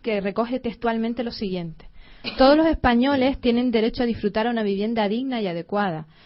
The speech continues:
Los poderes públicos promoverán las condiciones necesarias y establecerán las normas pertinentes para hacer efectivo este derecho,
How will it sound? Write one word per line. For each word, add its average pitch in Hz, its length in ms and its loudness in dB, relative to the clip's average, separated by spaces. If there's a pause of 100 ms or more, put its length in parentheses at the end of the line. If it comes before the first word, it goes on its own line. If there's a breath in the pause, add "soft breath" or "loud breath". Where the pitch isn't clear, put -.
(100)
Los 208 160 0
poderes 220 400 2
públicos 285 640 -2
promoverán 202 640 -2
las 240 100 -2
condiciones 220 460 -4
necesarias 240 720 -2
y 214 80 -2
establecerán 202 720 -4
las 196 180 -2
normas 240 400 -2
pertinentes 226 720 -4
para 208 160 0
hacer 226 220 -2
efectivo 226 480 -6
este - 160 -6
derecho, 196 500 -6